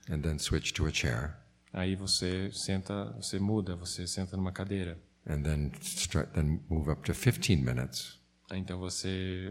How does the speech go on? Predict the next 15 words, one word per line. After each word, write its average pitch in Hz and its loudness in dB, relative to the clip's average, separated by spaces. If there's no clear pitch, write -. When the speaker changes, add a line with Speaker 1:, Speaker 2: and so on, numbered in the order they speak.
Speaker 2:
você 95 -4
aumenta 107 2
o 98 -2
tempo 85 -2
para 87 -2
quinze 120 4
minutos. - -2
Speaker 1:
Twenty 80 4
minutes, 65 0
twenty-five. 69 2
Speaker 2:
Vinte, 104 -2
vinte 92 -4
e - -4
cinco. 95 -2
Speaker 1:
And 78 0